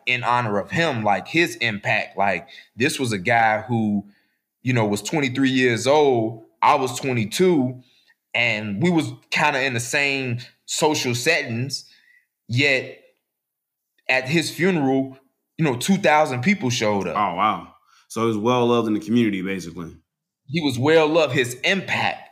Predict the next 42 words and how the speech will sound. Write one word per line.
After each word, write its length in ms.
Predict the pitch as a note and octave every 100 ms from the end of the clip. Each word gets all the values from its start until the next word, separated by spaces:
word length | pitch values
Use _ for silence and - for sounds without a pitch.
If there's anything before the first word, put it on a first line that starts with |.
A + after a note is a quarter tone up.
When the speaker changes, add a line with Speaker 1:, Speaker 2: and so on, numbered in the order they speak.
| -
Speaker 1:
was, 300 | G#2 B2+ A#2+
was, 320 | G#2 A#2 A2+ - -
was 240 | A#2 A#2+
great, 460 | - C3 F3+ G2+ - _ _ _ _
you 80 | C#3
know, 220 | D3+ D#3
it, 180 | C#3 G#2+
and, 200 | B2+ C3+
and 400 | B2 C3 B2 A#2+ - - _ _ _ -
it, 380 | C#3 - A2 A2
that 200 | D3 C#3+
resonated 540 | A2 D#3 C#3+ B2 A#2 A2
with 140 | G#2
me, 100 | G2+
that 200 | A#2 B2+
sense 260 | - C#3 B2
of 120 | G#2+ -
impact. 420 | D#3 - A#2+ A#2
And 80 | C3
I'm 100 | B2
like, 160 | G2+
"Man, 280 | A2+ D3 C3
this 180 | D3+ C#3+
dude, 540 | A2+ D3+ D3+ C3 A#2 - _ _ -
this 200 | C#3+ -
was 140 | A#2+
greatness. 480 | G#2 C#3 G3 B2+ G2+
This 160 | B2 F3+
dude, 440 | C3+ D3+ C#3+ A#2 - -
who 160 | A3 G#3+
he 80 | G3+
was 420 | E3 F3 D#3+ -
to 80 | C#3+
me, 180 | G3
he 120 | F#3+ G3+
was 260 | D#3+ C3+
to 140 | - C#3+
a 20 |
lot 240 | C3 D3
of 60 | B2+
other 220 | E3 C3
people." 380 | G#2 G#2+ - -